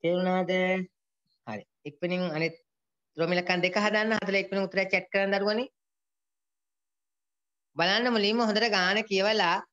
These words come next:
අපි තෝරගන්න ඕන සමීකරණය මොකක්ද කියන එක. අන්න එතන තමයි ඔයගොල්ලන්ට තියෙන විශේෂ වැදගත්කම දරුවනේ. මුලින්ම ගාන කියවලා තේරුම් ගන්න අපිට භාවිත කරන්න ඕන සමීකරණය මොකක්ද කියලා.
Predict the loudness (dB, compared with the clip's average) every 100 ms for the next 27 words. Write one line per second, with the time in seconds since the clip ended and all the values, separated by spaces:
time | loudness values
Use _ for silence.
0 | _ -6 -4 0 0 0 0 0 0 -2
1 | -2 -2 0 -2 0 0 0 0 0 0
2 | 0 -2 -2 -4 -10 -18 _ _ -4 -2
3 | 0 0 0 0 0 0 0 0 2 2
4 | 0 -2 0 2 2 2 0 -2 0 0
5 | -2 -8 -16 -20 _ _ _ _ _ _
6 | _ _ _ _ _ _ _ _ -12 -6
7 | -2 -2 -2 -2 -2 0 0 0 0 0
8 | -2 -4 -4 -2 0 0 0 -2 -2 -2
9 | -2 -2 0 0 0 -2 0 0 0 -2
10 | -4 -4 -2 -2 -2 -2 -4 -2 0 0
11 | -2 -6 _ _ -4 -2 0 0 -2 -2
12 | 0 0 0 -2 -2 0 0 0 0 0
13 | 0 -2 -2 -6 -6 -20 -20 -20